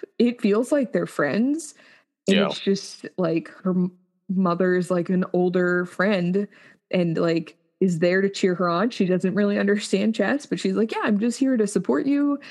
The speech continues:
Speaker 1: And it kinda gets her out of her funk, which, like, they kind of, they help each other while also,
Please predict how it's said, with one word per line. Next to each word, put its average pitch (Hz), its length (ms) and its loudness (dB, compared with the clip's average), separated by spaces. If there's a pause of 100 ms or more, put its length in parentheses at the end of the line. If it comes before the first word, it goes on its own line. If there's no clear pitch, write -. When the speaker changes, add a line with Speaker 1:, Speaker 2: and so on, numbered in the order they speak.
(280)
Speaker 1:
And 190 320 2
it 196 160 0
kinda 202 300 0
gets 196 240 -2
her 196 120 0
out 175 140 0
of 165 80 -8
her 180 260 -2
funk, - 540 -10
which, 185 340 -4
like, 165 420 -4 (600)
they 185 100 2
kind 180 320 -2
of, 165 560 -4 (300)
they 180 220 -2
help 208 200 -2
each 202 220 -2
other 175 420 -2
while 180 220 0
also, 170 680 -2